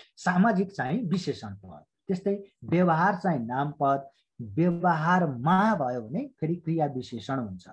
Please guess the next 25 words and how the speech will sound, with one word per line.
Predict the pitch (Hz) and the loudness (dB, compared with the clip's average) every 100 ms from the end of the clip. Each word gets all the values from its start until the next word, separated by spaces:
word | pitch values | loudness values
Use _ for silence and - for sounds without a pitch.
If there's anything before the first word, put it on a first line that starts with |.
| - - _ | -20 -20 _
अनि | 180 | 0
व्यवहारिक | 214 117 175 180 180 165 175 185 151 196 240 - | 2 2 2 4 4 2 2 2 4 4 2 -2
भयो | 117 123 113 | -6 -4 -4
भने | 113 120 123 | -6 -6 -6
चाहिँ | 131 117 | -8 -10
फेरि | 107 196 - _ 131 | -4 -4 -4 _ -8
विशेषण | 139 120 117 104 - | -6 -8 -14 -16 -14
पद। | 95 - - _ _ _ | -14 -16 -20 _ _ _
पनि | 165 180 190 247 - _ _ _ _ _ _ _ _ _ _ _ 123 | 2 6 6 2 -8 _ _ _ _ _ _ _ _ _ _ _ 0
व्यवहारमा | 165 156 170 190 175 180 | 2 4 4 4 4 2
नि, | 156 127 185 214 135 | 0 0 2 2 2
यहाँ | 175 175 | 0 0
पनि | - 175 180 | -2 0 0
चाहिँ | 180 160 170 214 214 _ _ | -2 -4 -4 -6 -10 _ _
संयोजकका | - 156 160 160 147 156 156 | -4 2 4 2 2 -2 -2
रूप, | 117 110 - _ | -8 -8 -16 _
ए, | 135 123 | -6 -4
सरी, | 147 139 123 - _ 131 | -2 0 -2 -6 _ 0
निपातका | 143 180 190 196 - | 2 4 4 2 -2
रूपमा | 123 107 - 214 | -4 -4 -2 -2
प्रयोग | - _ 135 104 101 | -4 _ -4 -4 -6
भएको | - - - _ - | -14 -16 -16 _ -18
छ | - - - _ _ _ _ - | -16 -18 -20 _ _ _ _ -10
है। | 107 165 - _ _ _ _ _ _ _ _ _ _ _ _ _ _ - | -6 -6 -6 _ _ _ _ _ _ _ _ _ _ _ _ _ _ 2
अनि | 175 156 - | 4 4 0